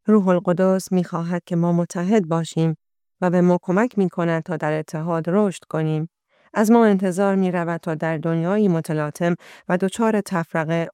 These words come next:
الگو و نمونه باشیم. همون روح القدس در هر مسیحی زندگی می‌کند،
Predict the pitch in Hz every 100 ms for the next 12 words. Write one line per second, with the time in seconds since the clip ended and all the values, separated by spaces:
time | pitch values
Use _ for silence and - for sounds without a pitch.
0 | - 165 151 170 165 160 156 160 202 180
1 | 151 - 160 151 160 _ _ - 285 277
2 | 240 185 190 180 170 170 180 185 185 -
3 | 175 180 196 180 175 - 175 180 196 175
4 | 170 165 165 196 160 143 170 151 156 151